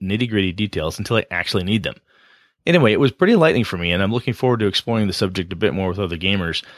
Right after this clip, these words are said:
I know to see where they're at on the spectrum. I also have a couple of questions for you. One, would you approach learning new games differently if you're playing online than you would introducing or learning new games face-to-face?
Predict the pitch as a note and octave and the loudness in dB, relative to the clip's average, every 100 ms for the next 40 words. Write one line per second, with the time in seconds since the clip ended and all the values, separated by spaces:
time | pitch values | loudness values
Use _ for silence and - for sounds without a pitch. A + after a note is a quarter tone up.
0 | - - G2 G2+ F#2 - G#2+ G2+ F2+ F2+ | -20 -4 2 2 2 0 2 2 4 4
1 | F2 E2+ D2+ C#2 - F#2+ - - - _ | 4 0 -2 -8 -2 -2 -2 -12 -20 _
2 | _ _ _ F3 F#3 E3 E3 D3+ C3 - | _ _ _ -2 0 2 0 0 -2 0
3 | - G2+ - G1+ - A2 G2 C3+ C#3 - | 0 -4 -6 -12 -6 -2 0 0 -4 -6
4 | - B2 D#3 C#3 E3+ - C3+ C3+ A#2+ B2+ | -4 0 0 2 0 2 2 2 2 0
5 | B2+ A#2+ G#2+ C3 - C3+ E2 F2 - G2+ | 0 0 2 0 0 -2 -4 -6 -4 -4
6 | - B2+ C3+ C#3 G2+ A#2+ A#2 F2 D#2+ F#2 | -2 0 2 4 4 4 2 0 -2 -6
7 | - - - - A2 A2 A2 G#2 A2 A2 | -8 -16 -20 0 2 4 4 2 2 2
8 | G#2+ - F#2+ G2 A2 G2 F#2+ G2 G2+ F#2+ | 2 0 -2 0 0 0 0 0 0 -2
9 | F2+ F2+ F#2 - E2+ - F2+ C3 B2+ - | -2 -2 -4 -4 -4 -4 -2 0 0 0
10 | - | -6